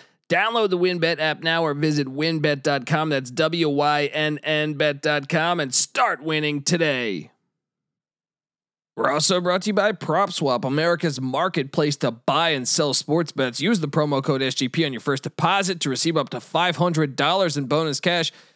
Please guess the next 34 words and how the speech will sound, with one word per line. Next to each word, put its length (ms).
Head 140
over 140
to 80
prop 200
swap 180
dot 180
com 260
or 60
download 480
the 80
PropSwap 540
app 260
today. 480
We're 100
also 300
brought 200
to 40
you 60
by 180
Thrive 560
Fantasy. 720
Thrive 340
Fantasy 480
has 140
a 80
hundred 400
thousand 420
dollar 320
guaranteed 840
contest 600
for 140
the 140
big 280
game, 440